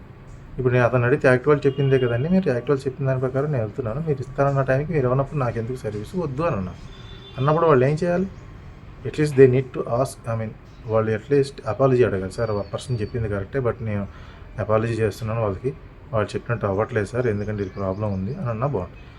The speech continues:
ఇప్పుడు అతను ఏమంటున్నాడు? అతను మాట్లాడాలంటున్నారు కదా, అతను చెప్పాడు అంటున్నారు కదా, అతనితోనే మాట్లాడుకోండి.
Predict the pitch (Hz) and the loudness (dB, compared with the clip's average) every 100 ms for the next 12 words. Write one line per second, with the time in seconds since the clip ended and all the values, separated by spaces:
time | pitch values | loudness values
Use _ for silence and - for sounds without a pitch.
0 | - - - 127 117 110 127 135 131 127 | -20 -10 0 2 2 2 2 2 2 0
1 | 135 139 101 110 107 110 127 131 123 131 | -2 -2 -2 0 2 2 4 4 4 2
2 | 127 127 143 156 104 104 98 95 127 127 | 0 -2 -4 -6 -4 -2 -2 -2 -2 -2
3 | 131 127 135 143 123 120 113 131 127 123 | -2 -2 -4 -6 -4 -2 0 0 0 -2
4 | 127 - 127 | -4 -6 -10